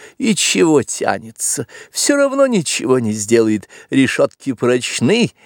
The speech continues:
и стёкла толсты». Прошёл ещё месяц. А талия подымалась. Наконец она плотно уперлась в рамы.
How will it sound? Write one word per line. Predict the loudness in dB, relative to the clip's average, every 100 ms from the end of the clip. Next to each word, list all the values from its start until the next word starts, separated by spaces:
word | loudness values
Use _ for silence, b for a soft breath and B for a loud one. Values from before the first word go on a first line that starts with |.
| b
и | -6 -4
стёкла | -4 -2 -2 0 -4 -4 b _
толсты». | -4 -4 -2 -4 -6 -6 -10 -10 _ _ _ _ _ _ _ _ _ _ _ _ _ _ _
Прошёл | -2 -2 0 -2 -2
ещё | -4 -4 -2 -2
месяц. | 0 -2 -4 -8 -8 -10 _ _ _ _ _ _ -6
А | -6 -6 _
талия | -2 -2 -4 -6
подымалась. | -6 -2 0 0 0 -2 -6 -8 -8 _ _ _ _ _ _
Наконец | -12 -4 -2 0 2
она | 0
плотно | 0 2 4 2 _ -6 -4
уперлась | -4 -2 -2 -2 -6 -8 -8
в |
рамы. | -6 -4 -2 -4